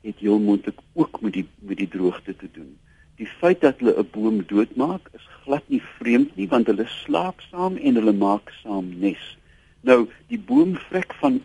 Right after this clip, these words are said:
oorverryk en daar's te veel stikstof, eh, wat hulle, wat die boom tref, maar dit stop die, jy, eintlik moet daai bome behou word, want hulle sal aanhou nes maak in die dooie boom. So, 'n mens moet nooit die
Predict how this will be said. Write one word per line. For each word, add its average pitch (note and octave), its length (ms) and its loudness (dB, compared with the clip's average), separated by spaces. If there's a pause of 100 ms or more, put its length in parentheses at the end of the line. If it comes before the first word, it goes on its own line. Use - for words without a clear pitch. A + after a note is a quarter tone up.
(120)
oorverryk D#3 800 2
en G2 120 0
daar's F#2+ 240 2
te B2+ 100 -14
veel D3 300 2
stikstof, - 680 -10 (540)
eh, G2 240 0
wat G2+ 180 4
hulle, F#2+ 180 0
wat G2 140 0
die G2 80 -2
boom F#2 320 0
tref, G2+ 300 -6 (520)
maar E3+ 520 4
dit - 180 0
stop - 460 -6
die, E3 120 -4 (260)
jy, F4+ 120 6 (220)
eintlik A#3+ 400 4
moet E3 140 2
daai C3 220 4
bome B2+ 320 2
behou A2+ 320 4
word, B2 140 4
want A#2+ 140 0
hulle D3 200 4
sal F#3 260 -4 (140)
aanhou G3+ 400 2 (160)
nes A2+ 360 -2
maak A2+ 320 2
in A#2+ 140 -4
die A#2+ 160 -2 (200)
dooie E3+ 300 -2
boom. - 340 -10 (480)
So, C#3+ 320 6 (220)
'n C3 60 -2
mens C#3+ 200 6
moet - 180 2
nooit C3+ 220 2
die F3 80 -6